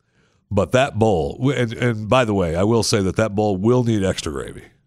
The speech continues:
So that bowl that they serve, whatever it is, their, their chicken, potatoes, and corn, which, by the way, you make yourself at home when you have K F C. You break off the chicken, the extra crispy skin,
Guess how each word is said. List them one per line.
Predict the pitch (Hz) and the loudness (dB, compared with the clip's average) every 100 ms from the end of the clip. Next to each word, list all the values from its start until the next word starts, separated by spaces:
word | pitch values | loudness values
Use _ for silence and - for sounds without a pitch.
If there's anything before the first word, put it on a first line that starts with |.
| _ _ _ _ _ _ _ _ _ _ _ | _ _ _ _ _ _ _ _ _ _ _
So | - 104 | 0 2
that | 113 113 | 2 2
bowl | 127 127 | 0 2
that | 107 | 2
they | 113 | 0
serve, | 92 - 123 113 | 0 2 2 2
whatever | 104 110 113 | 0 0 0
it | 110 | 0
is, | 113 98 | 0 0
their, | 104 98 | 0 0
their | 95 92 | 0 -2
chicken, | 85 131 120 117 107 | 0 -2 0 -2 -2
potatoes, | 95 113 117 107 101 | -4 0 0 0 -4
and | 113 101 | -6 -2
corn, | 131 120 | -2 0
which, | 117 131 - | 2 0 2
by | 151 | 2
the | 156 | 4
way, | 147 143 113 | 4 2 2
you | 120 | 0
make | 143 147 160 | 2 2 0
yourself | 143 147 170 143 | 0 2 2 2
at | 127 | 2
home | 143 151 110 113 | 2 2 0 -6
when | 101 127 | -2 0
you | 127 123 | 2 0
have | - 151 127 | 0 -4 -2
K | 147 131 | 0 0
F | 110 | 0
C. | - 120 101 - - | 0 2 0 -4 -4
You | 113 | 2
break | 143 139 | 2 4
off | 147 131 | 2 2
the | 120 | 0
chicken, | - 147 143 135 | 0 0 0 0
the | 123 | 0
extra | 127 135 | 0 -4
crispy | - 147 - 131 123 - - - - | 0 0 2 2 0 -2 -12 -12 -4
skin, | - - 151 147 139 139 | -2 0 2 2 0 -2